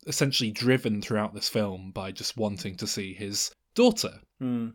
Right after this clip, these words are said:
Speaker 1: And, and for anyone who hasn't seen the film, it is, you know, a daughter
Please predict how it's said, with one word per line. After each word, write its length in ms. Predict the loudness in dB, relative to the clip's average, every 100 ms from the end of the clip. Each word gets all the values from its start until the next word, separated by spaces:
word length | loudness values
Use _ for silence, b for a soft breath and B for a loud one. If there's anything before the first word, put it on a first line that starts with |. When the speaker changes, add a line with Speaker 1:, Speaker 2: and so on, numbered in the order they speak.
| _ _ _ 0
Speaker 1:
And, 320 | 2 2 0
and 140 | -2 2
for 100 | 4
anyone 200 | 6 4
who 60 |
hasn't 360 | 2 2 2 2
seen 220 | -2 -2
the 60 | -4
film, 360 | -6 -6 -6
it 120 | -6 -6
is, 440 | -6 -6 -6 -6 -10 B -4
you 160 | 0
know, 140 | 0 0
a 40 |
daughter 600 | 4 6 6 2 -2 -4